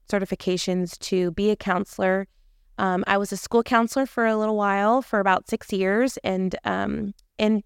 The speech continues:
between there, I did some psychiatric work with, um, acute mental health disorders. And yeah, I think that kind of sum-, sums it up. So, and now I am going to be the newest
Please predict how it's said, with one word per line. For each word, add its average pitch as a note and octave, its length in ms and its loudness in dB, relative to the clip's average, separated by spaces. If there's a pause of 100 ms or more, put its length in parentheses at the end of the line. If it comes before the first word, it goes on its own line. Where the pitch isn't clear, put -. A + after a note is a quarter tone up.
between A3 380 0
there, A3+ 180 2
I A3+ 60 2
did G3+ 180 -6
some G3 120 -6
psychiatric F#3 680 -2
work B3 440 2 (460)
with, G#3 440 2
um, G3+ 500 0 (160)
acute A#3 340 -2
mental G#3+ 220 0
health G3+ 260 0
disorders. G3+ 840 -2 (100)
And F#3 580 -2 (560)
yeah, A3 260 2
I G#3+ 100 0
think A#3+ 240 0
that A3+ 320 0
kind A#3+ 180 -2
of A3+ 60 -2
sum-, A#3 300 -2 (200)
sums A3+ 200 -2
it A3+ 60 0
up. C#4+ 160 4
So, A#3 240 -2
and A#3 200 4
now B3 520 4 (540)
I A3 260 2
am A3+ 320 2
going A3+ 220 0
to - 120 -10
be A3+ 60 2
the G#3+ 100 2
newest G#3 460 0